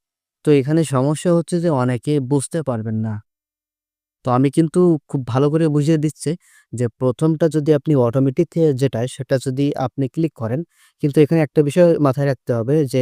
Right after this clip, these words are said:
সবসময় কিন্তু প্রথমটা করলে হবে না, কারণ অ্যাপ্লিকেশন ভেদে আপনার, আহ, টাস্ক আলাদাও হতে পারে। তাই যেটা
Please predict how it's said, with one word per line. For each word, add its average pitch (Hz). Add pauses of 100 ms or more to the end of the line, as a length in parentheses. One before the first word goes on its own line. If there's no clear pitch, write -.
সবসময় 151
কিন্তু 151
প্রথমটা 151 (440)
করলে 143
হবে 120
না, 120 (100)
কারণ 127 (200)
অ্যাপ্লিকেশন 135
ভেদে 135 (960)
আপনার, 127
আহ, 117 (500)
টাস্ক 127 (180)
আলাদাও 156
হতে 120
পারে। 123
তাই 147 (160)
যেটা 131